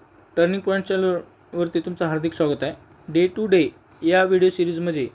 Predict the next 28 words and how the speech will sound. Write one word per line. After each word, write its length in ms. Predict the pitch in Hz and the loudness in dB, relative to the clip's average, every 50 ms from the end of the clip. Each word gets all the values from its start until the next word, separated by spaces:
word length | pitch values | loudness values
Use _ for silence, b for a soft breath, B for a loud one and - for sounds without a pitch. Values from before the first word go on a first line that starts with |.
| - - 143 | -12 -14 -8
जे 100 | 139 151 | -6 -6
का 120 | 156 175 170 | -2 -2 -2
आपण 200 | 165 170 180 175 | -2 -2 -6 -4
चालू 260 | - 180 170 165 165 | -2 0 2 2 2
घडामोडी 300 | 170 165 160 160 165 160 | 2 2 0 0 -2 -2
पाहत 280 | 160 165 156 160 - 147 | -2 0 -2 -2 -2 -6
असतो, 320 | 135 - - 131 147 - - B B B B B B B B - _ _ _ _ - | -8 -8 -10 -12 -12 -12 -14 B B B B B B B B -20 _ _ _ _ 0
त्यामध्ये 380 | 185 180 185 196 202 170 170 170 | 2 2 4 2 2 2 2 2
आज 180 | 165 175 170 | 2 0 -2
दोन 220 | 156 156 180 190 190 | -2 -2 -2 0 0
ऑगस्टच्या 400 | 190 185 185 - - 180 175 170 - - - - - 156 | 0 -2 -2 -2 -2 -2 -2 -2 -6 -10 -20 -14 -6 -4
जे 60 | 165 | -4
काही 200 | 160 - 175 180 | -2 0 -2 -2
चालू 220 | 170 - 180 175 | -2 -2 0 2
घडामोडी 160 | 170 170 165 165 | 2 2 4 2
आहेत 120 | 156 151 - - | 2 2 0 -4
महत्त्वाच्या, 360 | 170 170 - 156 143 139 139 | -8 -4 -2 -2 -4 -4 -6
ते 160 | - - 165 | -8 -6 -6
पाहणार 340 | 165 - 180 175 170 160 147 | -4 -2 0 0 0 0 0
आहोत. 180 | 147 139 156 170 - _ - _ B B B B B B B B B B B B B - 277 | 0 0 -2 -2 -6 _ -20 _ B B B B B B B B B B B B B -14 -6
महाराष्ट्राच्या 540 | 185 175 180 196 202 - - 220 214 - 220 | 0 0 0 0 0 -4 -8 -8 -4 -4 -4
स्वप्नील 400 | 220 - 196 - - 202 202 202 | -2 -2 -6 -4 -4 -4 -4 -2
कुसळेने 520 | - 202 - 196 185 185 185 175 156 131 120 - - - - | -4 -4 0 0 0 0 0 -2 -4 -6 -6 -12 -16 -10 -2
पॅरिस 280 | - 175 185 208 220 - | 2 2 2 2 2 0
ऑलिम्पिक 360 | 202 202 196 190 190 202 196 - - - - | -2 -2 -2 -2 -4 -6 -8 -8 -10 -4 -2
क्रीडा 240 | 196 180 175 185 185 | -2 2 2 2 0
स्पर्धेत 440 | 185 - - 175 170 156 147 131 - - - b b b b b - | 0 -2 -2 -2 0 2 0 -2 -2 -6 -20 b b b b b -8
नेमबाजीच्या 600 | 165 180 190 190 185 190 190 190 - - 180 - | -4 -4 0 4 4 4 4 2 0 0 0 0